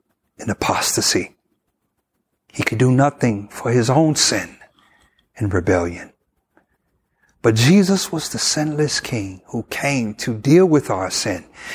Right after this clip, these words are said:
and to offer his life as a ransom. He canceled our sins and he paid our debts on the cross in order that we might know the mercy of God,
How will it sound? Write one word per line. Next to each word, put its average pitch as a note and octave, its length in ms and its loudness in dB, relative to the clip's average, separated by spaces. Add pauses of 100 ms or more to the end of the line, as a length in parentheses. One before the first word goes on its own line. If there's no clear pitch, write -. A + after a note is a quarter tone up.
and - 120 -2
to C3+ 160 4
offer G#3 460 4
his C#3 300 2
life A2 420 -4
as G#2+ 200 0
a G#2+ 60 0
ransom. G#2+ 600 -2 (1000)
He - 200 -10
canceled D3 560 0
our G#2+ 180 -2
sins G#2+ 420 -2
and G#2 120 -2
he A#2 100 -2
paid E3+ 440 0
our C3+ 180 2
debts - 400 -4
on A2+ 120 -2
the G#2 80 -4
cross - 460 0 (260)
in B2 180 2
order G3 340 4
that E3 180 2
we E3+ 340 6
might G3+ 360 4
know E3+ 420 4
the E3+ 120 4
mercy E3+ 500 2
of C#3 180 -8
God, D3 480 -4